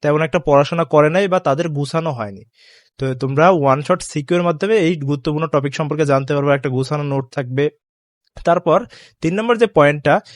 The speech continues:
সেটা হচ্ছে টেস্ট পেপার সলভিং। এই যে ওয়ান শট সিকিউর মাধ্যমে তোমরা টেস্ট পেপার সলভিং করতে পারবা, মানে নিজে বসে বসে টেস্ট পেপার প্রত্যেকটা অঙ্ক করা,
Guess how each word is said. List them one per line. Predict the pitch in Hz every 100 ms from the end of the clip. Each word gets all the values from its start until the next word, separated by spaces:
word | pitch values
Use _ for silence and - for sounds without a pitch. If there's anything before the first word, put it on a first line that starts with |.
| _
সেটা | - 151 165
হচ্ছে | 170 - 226 311 - _ _ _ _ _
টেস্ট | 156 -
পেপার | 175 185
সলভিং। | 190 - 156 131 95 - -
এই | 143
যে | 135
ওয়ান | 127 151 180
শট | - 226 233 _ _ _
সিকিউর | - 175 165 202 196
মাধ্যমে | 151 143 143 165 202
তোমরা | 170 170 175
টেস্ট | 190 185 -
পেপার | 208 233
সলভিং | - - 147 135 175
করতে | - 127 113
পারবা, | - - - - - -
মানে | 127 139
নিজে | 143 151 190
বসে | 175 151 185
বসে | 170 -
টেস্ট | - 151 -
পেপার | 156 160
প্রত্যেকটা | 156 131 147 165
অঙ্ক | 135 139 147
করা, | 131 135 131